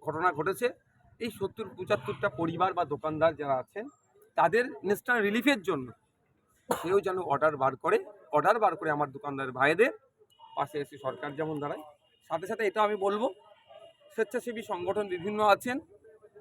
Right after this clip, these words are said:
তাদের কাছে অনুরোধ করব, আগিয়ে আসুন। অবশ্যই এমসিসিকে ভায়োলেট করে নয়, এমসিসিকে মান্যতা দিয়ে কনসার্ন ডিপার্টমেন্টের কাছে অর্ডার নিয়ে আগিয়ে আসুন। এই ভাইদের দুরবস্থার কথা দেখুন, অনেক সময় আইলা, আফফান ঝড়ে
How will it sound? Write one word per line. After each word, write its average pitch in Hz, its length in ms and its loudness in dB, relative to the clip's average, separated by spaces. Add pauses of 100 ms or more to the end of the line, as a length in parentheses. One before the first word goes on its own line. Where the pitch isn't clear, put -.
(140)
তাদের 196 220 2
কাছে 240 200 -2
অনুরোধ 202 360 2
করব, 214 240 0 (640)
আগিয়ে 190 360 4
আসুন। 262 340 4 (480)
অবশ্যই 254 460 4 (340)
এমসিসিকে 214 540 -6
ভায়োলেট 165 380 2
করে 190 220 0
নয়, 202 240 6 (500)
এমসিসিকে 180 420 -8
মান্যতা 196 500 0
দিয়ে 254 220 -2 (440)
কনসার্ন 196 340 0
ডিপার্টমেন্টের 208 560 -4
কাছে 190 240 -6
অর্ডার 160 360 2
নিয়ে 233 240 -4 (140)
আগিয়ে 165 340 2
আসুন। 240 300 -2 (400)
এই 190 140 0
ভাইদের 151 380 0
দুরবস্থার 151 440 -6
কথা 147 220 -16
দেখুন, 135 280 -18 (320)
অনেক 233 240 2
সময় 285 320 2 (360)
আইলা, 214 340 6
আফফান 233 480 4
ঝড়ে 240 280 0